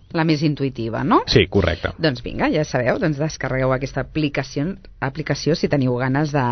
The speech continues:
Speaker 1: de jugar i de, de crear nous vídeos per les vostres plataformes. Quina altra?
Speaker 2: Després, InstaShot. InstaShot és una miqueta més completa perquè té més, ehm, té més opcions per editar les fotografies i els vídeos. Per exemple, eh, funciona molt bé si tenim una fotografia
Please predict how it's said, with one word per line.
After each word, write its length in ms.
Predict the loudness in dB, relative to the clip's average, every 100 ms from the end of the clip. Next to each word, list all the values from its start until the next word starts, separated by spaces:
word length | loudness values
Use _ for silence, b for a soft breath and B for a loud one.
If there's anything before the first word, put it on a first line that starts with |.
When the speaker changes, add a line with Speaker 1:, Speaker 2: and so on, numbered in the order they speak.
| 0
Speaker 1:
de 160 | -2 -2
jugar 300 | -2 0 2
i 60 |
de, 160 | 4 2 2 0
de 200 | 0 -2 0
crear 340 | 2 4 4
nous 440 | 4 4 4 2 -2
vídeos 380 | -2 2 0 0
per 120 | -2
les 160 | -2
vostres 360 | -4 -4 -6 -4
plataformes. 760 | -4 -4 -4 -6 -6 -6 -8 -6
Quina 300 | -2 0 0
altra? 300 | -2 -4 -2
Speaker 2:
Després, 400 | 2 4 8 8
InstaShot. 760 | 8 4 6 6 8 8 6 -2 -12 0
InstaShot 480 | 2 4 6 6 6
és 80 | 6
una 80 | 6
miqueta 300 | 6 6 4
més 160 | 2
completa 560 | 2 4 6 6 6 4
perquè 300 | 6 6 6
té 220 | 8 8 8
més, 420 | 8 8 6 2
ehm, 800 | 4 6 8 6 4 4 2 2 2
té 120 | 4
més 140 | 6 6
opcions 600 | 4 4 8 8 6 2
per 180 | 6 8
editar 460 | 6 4 4 4 6
les 140 | 2
fotografies 640 | 4 6 6 6 6 6 6
i 60 |
els 160 | 4 6
vídeos. 400 | 4 4 0 -4 B B B
Per 100 | 2
exemple, 540 | 4 4 4 4 2 0 0
eh, 340 | 2 4 4
funciona 400 | 2 0 4 4
molt 220 | 6 8 8
bé 120 | 8
si 100 | 6
tenim 160 | 0 2
una 120 | 2
fotografia 680 | 2 4 4 4 6 6 6